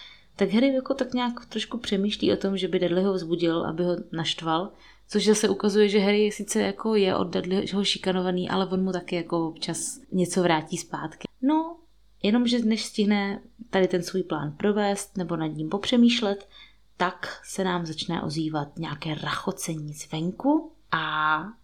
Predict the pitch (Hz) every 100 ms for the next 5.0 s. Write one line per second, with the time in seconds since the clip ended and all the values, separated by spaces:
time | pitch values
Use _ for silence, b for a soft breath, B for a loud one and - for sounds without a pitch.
0 | _ - - 175 165 165 269 262 190 165
1 | 160 160 160 156 - - 196 175 233 233
2 | 262 262 247 247 - - - - 156 147
3 | 156 165 - _ - - 180 165 165 151
4 | 170 196 214 151 - 151 - - -